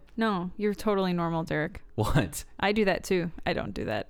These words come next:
Speaker 2: Do you not?
Speaker 1: No, that's super weird.
Speaker 2: Oh.
Speaker 1: To say it?
Speaker 2: What?
Speaker 1: Like, to just, like, in the middle of what you were saying before, to just say it, to
Speaker 2: Sometimes,
Speaker 1: Well, I'll
Speaker 2: yeah.
Speaker 1: pull, I'll pull thing, I mean, I'll pull out my phone and write stuff down all the time.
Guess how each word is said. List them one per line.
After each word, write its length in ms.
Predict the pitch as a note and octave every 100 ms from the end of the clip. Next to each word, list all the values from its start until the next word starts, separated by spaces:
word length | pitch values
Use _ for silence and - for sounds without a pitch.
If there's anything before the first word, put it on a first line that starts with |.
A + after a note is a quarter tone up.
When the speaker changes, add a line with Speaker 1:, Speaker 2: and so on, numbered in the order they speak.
| -
Speaker 2:
Do 100 | F#2
you 80 | D#2
not? 360 | D2 G2+ D3+
Speaker 1:
No, 180 | G3 F3+
that's 200 | E3+ -
super 240 | F3+ E3+ D3+
weird. 280 | D3 D3 F#3
Speaker 2:
Oh. 300 | C3+ F#2+ F2
Speaker 1:
To 100 | -
say 380 | A#3 - F3 F3
it? 220 | C#4+ E4 - - - - - - - - - - -
Speaker 2:
What? 300 | A#2+ G#2+ D#2+ - - - - -
Speaker 1:
Like, 320 | A3 - -
to 160 | - A3 -
just, 260 | - F#3+ -
like, 240 | F#3+ F3
in 140 | - G3+
the 80 |
middle 320 | F#3 F3+ F3+ F3+
of 180 | F3
what 300 | F3 F3 E3+ -
you 120 | F#3
were 100 | E3
saying 260 | E3+ E3+ E3
before, 520 | D#3 - D3+ F3 C#4 - - - - - -
to 120 | - F#3
just 200 | E3+ -
say 200 | E3+ F3
it, 200 | A3 -
to 120 | F#3+ F3+ - F#3+ - - - - - - - - - - -
Speaker 2:
Sometimes, 440 | - - A#3+ C#4+ A#3+
Speaker 1:
Well, 80 | F#4
I'll 60 |
Speaker 2:
yeah. 60 | B3
Speaker 1:
pull, 180 | A#4+ F4+
I'll 140 | D#4 A4
pull 180 | B4+ A4+
thing, 180 | D#4 -
I 140 | F4+
mean, 140 | F4
I'll 80 | E4
pull 160 | F#4 F4+
out 140 | B3+
my 120 | G3 F#3
phone 300 | - F#3+ G3+
and 120 | E3
write 180 | D#3+ -
stuff 200 | D3 -
down 220 | D3+ F#3
all 100 | D#3+
the 100 | D3+
time. 340 | E3+ D#3+ E3